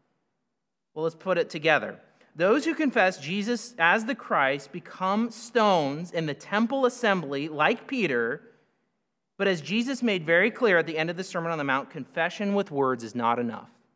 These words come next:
True confession and discipleship will result in obeying Jesus' commands. Jesus gave Peter and the, by extension, the apostles the power of the keys to teach about Jesus, his commands,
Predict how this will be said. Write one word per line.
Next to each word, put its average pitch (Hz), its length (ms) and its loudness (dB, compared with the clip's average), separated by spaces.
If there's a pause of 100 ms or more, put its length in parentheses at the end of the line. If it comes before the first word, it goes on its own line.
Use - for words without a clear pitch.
(1160)
True 240 320 2
confession 185 640 0
and 147 160 -4
discipleship 196 800 -2
will 160 100 -4
result 147 460 -2
in 143 80 -4
obeying 147 560 -2
Jesus' 156 360 -10
commands. 127 560 -10 (280)
Jesus 220 340 -2
gave 190 300 -2
Peter 233 320 0
and 214 120 0
the, 160 240 -4 (380)
by 165 160 4
extension, 190 500 0
the 165 100 -2
apostles 165 520 -2
the 143 100 -8
power 196 560 2
of 226 120 2
the 240 80 -4
keys 139 480 -8
to 139 100 -16
teach 240 460 -8
about 254 320 2
Jesus, 240 680 2 (440)
his 156 180 -8
commands, 185 1000 -4